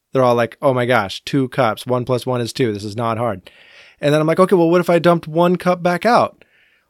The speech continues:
But then you'd have one cup. I mean, come on. How, how dumb do you think we are? We are in fourth, fifth, and sixth grade. I'm like, "Okay, well, great. We did all that. We proved you right. Now let's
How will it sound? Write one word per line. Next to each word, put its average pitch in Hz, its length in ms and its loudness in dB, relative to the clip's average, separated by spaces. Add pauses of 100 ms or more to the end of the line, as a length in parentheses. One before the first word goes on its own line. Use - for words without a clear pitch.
(160)
But 170 100 -8
then 220 140 0
you'd 240 120 -2
have 220 220 -2
one 214 220 0
cup. 180 320 0
I 165 80 0
mean, 170 140 2
come 208 200 -2
on. 139 240 2
How, 170 300 -2
how 175 240 0
dumb 175 220 4
do 170 60 2
you 165 80 4
think 170 180 -2
we 170 100 2
are? 180 160 2
We 110 120 0
are 156 300 2
in 131 100 -2
fourth, 120 260 -2
fifth, 120 220 -4
and 110 120 -6
sixth - 260 -8
grade. 131 340 -4 (400)
I'm - 60 -20
like, 247 120 0
"Okay, 170 180 2
well, 180 300 4
great. 185 360 -2
We 160 160 -4
did 170 220 4
all 170 140 2
that. 143 280 0
We 151 80 -4
proved 160 320 -2
you 190 80 -4
right. 117 320 -6 (320)
Now 170 300 2
let's 175 360 -4